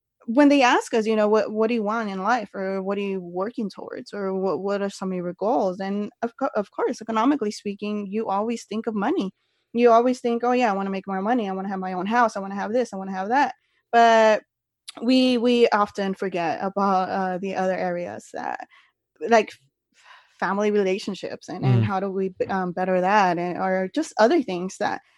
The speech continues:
Speaker 1: can help us also be happy. So yeah, I didn't inter-, interpret it as such either.
Speaker 2: Mm.
Speaker 1: And I also fas-, find it fascinating to, to view, uh, these dilemmas between, um,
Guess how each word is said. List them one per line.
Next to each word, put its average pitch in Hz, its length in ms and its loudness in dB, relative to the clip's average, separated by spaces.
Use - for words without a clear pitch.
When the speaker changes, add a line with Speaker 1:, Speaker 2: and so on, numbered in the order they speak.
Speaker 1:
can 233 120 2
help 220 220 4
us 220 160 -2
also 202 280 -2
be 185 140 -2
happy. 214 460 -8
So - 140 4
yeah, 202 300 8
I 214 140 8
didn't 226 240 6
inter-, 214 140 0
interpret 196 440 -2
it 185 120 2
as 185 180 -2
such 185 280 -2
either. 185 520 0
Speaker 2:
Mm. 202 80 -6
Speaker 1:
And 220 240 0
I 247 320 6
also 254 300 4
fas-, 208 260 -2
find 214 180 -2
it 208 100 -6
fascinating 190 680 -6
to, 190 300 -2
to 208 120 -8
view, 196 400 2
uh, 196 300 2
these 196 200 -4
dilemmas 180 720 -4
between, 190 400 -12
um, - 260 -14